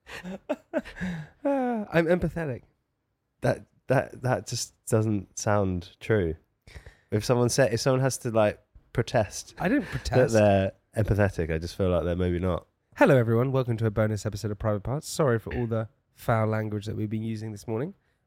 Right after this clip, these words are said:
Speaker 1: Hope you're having a wonderful Wednesday. Um, I would like you to flirt with me if you are gonna flirt with me. I'm
Speaker 2: We've
Speaker 1: in a
Speaker 2: tri-,
Speaker 1: bar.
Speaker 2: we've tried this before.
Speaker 1: I know, I like it again. I just
Speaker 2: We've
Speaker 1: like
Speaker 2: tried,
Speaker 1: this.
Speaker 2: no, it's boring.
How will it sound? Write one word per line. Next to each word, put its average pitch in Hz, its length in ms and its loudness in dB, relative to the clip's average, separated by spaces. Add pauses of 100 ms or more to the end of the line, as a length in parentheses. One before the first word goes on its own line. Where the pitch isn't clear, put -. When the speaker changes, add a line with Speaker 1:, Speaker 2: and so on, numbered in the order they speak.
Speaker 1:
Hope 240 120 4
you're 202 100 2
having 190 180 2
a 175 40 2
wonderful 170 680 2
Wednesday. 143 580 -2 (640)
Um, 139 380 2 (440)
I 233 180 8
would 147 420 4
like 147 420 0
you 170 140 -2
to 113 260 -2
flirt 131 320 0
with 110 140 -10
me 101 80 -10
if - 160 -16
you 139 100 4
are 139 120 4
gonna 120 180 -4
flirt - 220 -6
with 98 100 -8
me. - 180 -8
I'm 135 120 2
Speaker 2:
We've 180 100 6
Speaker 1:
in 202 60 4
a - 20 -2
Speaker 2:
tri-, 147 100 4
Speaker 1:
bar. 120 160 2
Speaker 2:
we've 131 160 -8
tried 147 300 -2
this 117 160 -4
before. - 260 0
Speaker 1:
I - 20 8
know, 262 100 8
I 202 100 6
like 165 260 4
it 127 100 0
again. 113 200 -2
I 120 100 -4
just 110 160 0
Speaker 2:
We've 147 60 2
Speaker 1:
like 147 120 6
Speaker 2:
tried, 120 180 4
Speaker 1:
this. 117 100 -4
Speaker 2:
no, 120 680 0
it's 90 220 -4
boring. 95 600 -2